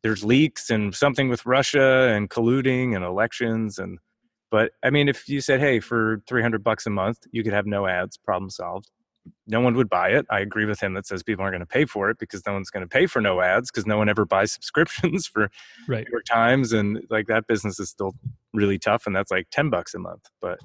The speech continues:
Speaker 1: but apparent-, the moral of the story is somebody's listening to the podcast and then taking these hard-hitting questions to Mark Zuckerberg.
Speaker 2: <laughs>
Speaker 1: Thank you, whoever you are.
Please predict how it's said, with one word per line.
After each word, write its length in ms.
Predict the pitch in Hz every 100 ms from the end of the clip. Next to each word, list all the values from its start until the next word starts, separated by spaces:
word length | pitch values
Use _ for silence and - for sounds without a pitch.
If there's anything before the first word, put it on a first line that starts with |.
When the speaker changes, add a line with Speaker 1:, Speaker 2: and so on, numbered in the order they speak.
| _ _ _ _ _
Speaker 1:
but 140 | 143 147
apparent-, 340 | 147 170 143
the 80 | 139
moral 160 | 208 208
of 60 |
the 40 | 165
story 300 | 160 143 117
is 80 |
somebody's 320 | 127 156 151 127
listening 240 | 123 113
to 60 | 98
the 80 |
podcast 460 | 92 98 95 92 90
and 160 | - 110
then 100 | 101
taking 300 | 107 131 117
these 160 | 101 92
hard-hitting 400 | 120 104 104 98
questions 400 | 101 92 95 -
to 80 |
Mark 160 | - -
Zuckerberg. 600 | - - 185 - - - - -
Speaker 2:
<laughs> 140 | _ -
Speaker 1:
Thank 220 | 143 131
you, 180 | 113 101
whoever 340 | 110 104 95
you 140 | 98
are. 220 | 98 92